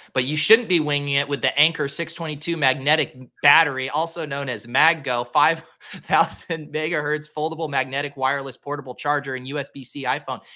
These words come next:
You know what? This magnetic battery reminds me a lot of Rachaad White, who's gonna have a magnetic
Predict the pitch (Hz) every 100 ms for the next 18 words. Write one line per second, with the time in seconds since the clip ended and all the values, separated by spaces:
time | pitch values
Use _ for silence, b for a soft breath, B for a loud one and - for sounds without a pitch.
0 | B 151 190 185 202 214 b b b _
1 | 170 277 - - - 180 170 180 208 156
2 | 165 208 190 165 160 185 190 165 165 185
3 | 143 135 180 175 113 139 160 - 131 147
4 | 147 156 139 131 127 151 156 196